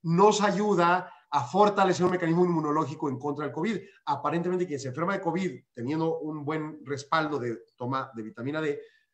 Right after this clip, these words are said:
no tiene efectos tan graves en su, en su periodo de enfermedad. En cambio,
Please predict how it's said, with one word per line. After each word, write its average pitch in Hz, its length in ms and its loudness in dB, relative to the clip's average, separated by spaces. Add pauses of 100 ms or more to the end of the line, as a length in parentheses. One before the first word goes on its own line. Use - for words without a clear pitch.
(120)
no 170 340 2
tiene 160 480 2
efectos 131 520 -8
tan 123 220 -4
graves 131 640 0 (240)
en 120 160 -8
su, 113 680 -10
en 123 120 -12
su 113 440 -10
periodo 131 280 -2
de 120 60 -4
enfermedad. 143 580 0 (260)
En 135 220 -6
cambio, 165 580 4